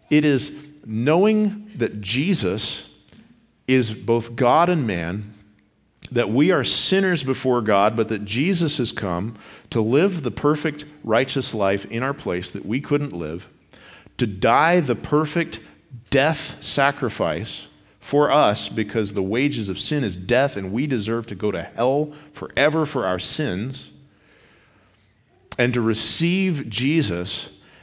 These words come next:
as our Savior and Lord, as our greatest treasure for all eternity. As it says in, in the Baptist Catechism, it's printed in your bulletin today, faith in Jesus Christ, here's what faith is, saving grace whereby we receive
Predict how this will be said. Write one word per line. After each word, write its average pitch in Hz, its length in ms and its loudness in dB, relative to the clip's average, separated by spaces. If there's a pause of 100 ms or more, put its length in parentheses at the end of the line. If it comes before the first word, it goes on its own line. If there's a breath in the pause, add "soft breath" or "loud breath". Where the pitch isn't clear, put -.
(140)
as 131 240 2
our 101 160 0
Savior 156 760 0 (380 loud breath)
and 101 180 -2
Lord, 143 640 2 (440 loud breath)
as 127 240 0
our 110 140 4
greatest 131 720 0
treasure 113 400 2
for 95 200 -6
all 107 240 0
eternity. 107 580 -8 (1500)
As 110 180 2
it 101 60 -4
says 127 320 2
in, 123 160 -4
in 110 160 -2
the 104 80 0
Baptist 117 420 0
Catechism, 113 460 2
it's 104 100 -8
printed 117 300 -4
in 113 120 -2
your 117 120 -6
bulletin 90 440 -4
today, 82 380 -4
faith 107 380 -4
in 135 80 -6
Jesus 107 380 -4
Christ, 82 580 -8 (300)
here's 87 140 -8
what - 160 -8
faith 90 320 -4
is, 87 220 -8 (480 loud breath)
saving 127 520 0
grace 85 440 -6
whereby 98 460 -2
we 92 180 -4
receive 131 880 -4